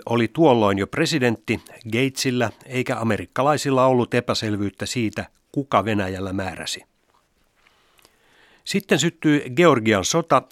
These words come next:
jonka seurauksena Abhaasia ja Etelä-Ossetia irrotettiin Georgiasta ja niistä tehtiin Venäjän protektoraatteja.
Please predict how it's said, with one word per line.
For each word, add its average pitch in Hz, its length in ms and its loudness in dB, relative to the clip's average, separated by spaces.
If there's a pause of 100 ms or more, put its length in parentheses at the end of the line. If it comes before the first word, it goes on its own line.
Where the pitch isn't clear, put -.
jonka 113 320 0
seurauksena 127 760 2 (180)
Abhaasia 120 800 0 (460)
ja 117 140 0
Etelä-Ossetia 120 1040 0 (200)
irrotettiin 110 800 0
Georgiasta 117 720 0 (560)
ja 113 80 -4
niistä 113 320 -2
tehtiin 131 540 -2 (140)
Venäjän 117 560 2
protektoraatteja. 95 1040 -4